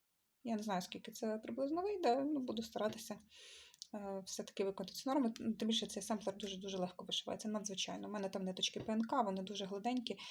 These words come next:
гарно через ту основу проходять. Основа українська, е, рівномірка Онікс, е,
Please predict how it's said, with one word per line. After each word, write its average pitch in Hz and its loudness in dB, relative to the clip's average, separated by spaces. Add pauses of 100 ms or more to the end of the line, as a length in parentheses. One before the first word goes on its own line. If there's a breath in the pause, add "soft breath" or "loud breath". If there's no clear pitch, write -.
(320 loud breath)
гарно 202 0
через 190 0
ту 202 -2
основу 196 -2
проходять. 190 0 (840 loud breath)
Основа 185 4
українська, 180 0
е, 190 -2
рівномірка 185 -2
Онікс, 294 4 (640 loud breath)
е, 220 -4